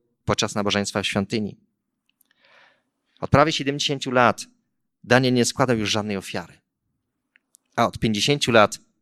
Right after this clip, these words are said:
od kiedy Nebukadnesar całkowicie zniszczył świątynię, już żaden arcykapłan nie wchodził do miejsca najświętszego w dniu pojednania.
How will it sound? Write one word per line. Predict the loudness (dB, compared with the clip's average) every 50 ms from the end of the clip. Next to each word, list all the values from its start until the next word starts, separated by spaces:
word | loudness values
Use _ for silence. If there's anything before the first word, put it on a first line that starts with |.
| _ _
od | -18 -2 -2
kiedy | -2 0 2
Nebukadnesar | 0 0 0 2 0 -2 0 0 -2 0 0 -2 0
całkowicie | 0 -2 0 0 -2 -2 -2 -2 -2 -2 -4 -2
zniszczył | -2 -2 -2 -2 -2 -2
świątynię, | -2 -2 -2 -2 -2 0 2 2 2 2 0 -4 -16 _ _ _ _ _ _ _ _ _ _
już | -8 -6 -4
żaden | 0 0 0 2 2 0
arcykapłan | 0 0 -2 -6 -4 -2 -2 -2 0 0 -2 -2 -2 -4 -8 -12 -18 -18 _
nie | 0 2 2 2
wchodził | 2 0 0 0 2 2 0 0
do | 2 2
miejsca | 4 2 2 0 0 -2 0
najświętszego | 2 2 2 0 -2 -4 -2 -2 -2 -4 -2 -6 -8 -10
w | -8
dniu | -10 -10 -10
pojednania. | -10 -8 -8 -8 -8 -10 -12 -16 -16 -18 -20 -20 -20